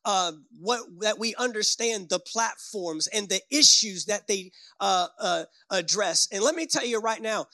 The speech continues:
uh, every candidate overpromises and underdelivers. Let's just understand that.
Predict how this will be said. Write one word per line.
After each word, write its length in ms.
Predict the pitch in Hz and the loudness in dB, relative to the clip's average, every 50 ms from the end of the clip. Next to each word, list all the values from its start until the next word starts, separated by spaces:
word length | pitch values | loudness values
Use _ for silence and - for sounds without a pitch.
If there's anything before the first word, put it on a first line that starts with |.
| - - - - _ | -20 -20 -20 -10 _
uh, 140 | - 196 180 - - | 0 0 0 0 0
every 500 | 247 285 330 339 330 320 302 302 285 269 | 2 2 2 2 -2 -4 -4 -2 -2 -2
candidate 600 | - - 269 262 240 226 208 180 160 147 117 - _ _ _ _ _ _ _ _ _ _ | -4 -4 -2 -2 -2 -2 -4 -6 -10 -10 -14 -14 _ _ _ _ _ _ _ _ _ _
overpromises 1120 | - 285 339 339 277 302 285 269 - - 262 254 214 190 175 165 - - 151 135 135 135 - - | 2 2 2 2 2 0 0 0 0 -2 0 0 0 0 0 0 -2 -2 -2 -6 -6 -6 -6 -2
and 160 | - 190 180 - | -2 -4 -2 0
underdelivers. 960 | 214 202 190 185 185 165 156 160 147 143 131 110 107 - - - - - - _ _ _ _ _ _ _ _ _ _ _ _ _ _ _ _ _ _ _ _ _ _ | -2 -2 -2 -2 -6 -6 -6 -8 -6 -6 -8 -10 -12 -14 -12 -10 -10 -10 -12 _ _ _ _ _ _ _ _ _ _ _ _ _ _ _ _ _ _ _ _ _ _
Let's 220 | 202 220 - - | 0 2 2 2
just 200 | - 247 226 - | 4 2 2 2
understand 640 | 247 214 214 202 185 - - - 202 180 170 156 143 | 2 0 0 0 0 0 0 0 -2 -6 -6 -6 -10
that. 180 | 143 120 117 - | -12 -16 -16 -20